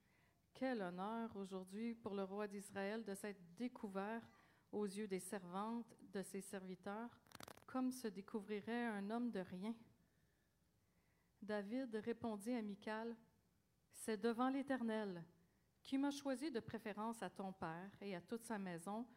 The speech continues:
pour m'établir chef sur le peuple de l'Éternel, sur Israël. C'est devant l'Éternel que j'ai dansé. Je veux paraître encore plus vil que cela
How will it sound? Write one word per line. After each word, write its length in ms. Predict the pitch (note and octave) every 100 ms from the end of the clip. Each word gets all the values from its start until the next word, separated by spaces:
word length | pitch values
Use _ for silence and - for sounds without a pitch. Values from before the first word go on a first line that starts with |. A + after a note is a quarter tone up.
| - -
pour 140 | A3
m'établir 540 | G#3+ G#3+ A3 G3 A3 G#3+
chef 360 | - B3 B3 -
sur 240 | - F#3+
le 100 | F#3+
peuple 360 | F#3 A#3 A#3 F#3+
de 100 | F#3
l'Éternel, 720 | F#3+ A3 F#3+ F3 E3+ A3 C4
sur 240 | G3 A3+ G#3
Israël. 560 | B3+ A#3 F#3+ F3 A#3 B3+ - - - -
C'est 280 | - - B3
devant 360 | G#3+ B3 A#3+ B3+
l'Éternel 800 | A#3+ D4 D4 C#4 A#3+ C4+ C#4+ B3
que 120 | -
j'ai 180 | F3+ F#3+
dansé. 480 | F#3 F3+ E3+ - F#3 - _ _ _ _ - _ _ _ -
Je 140 | G#3
veux 160 | A#3 B3+
paraître 380 | B3+ A3+ B3+ C4
encore 360 | A#3 A#3+ A3+
plus 220 | - C4 C4
vil 440 | A3+ C4+ C#4 G#3
que 120 | - G3+
cela 280 | - G#3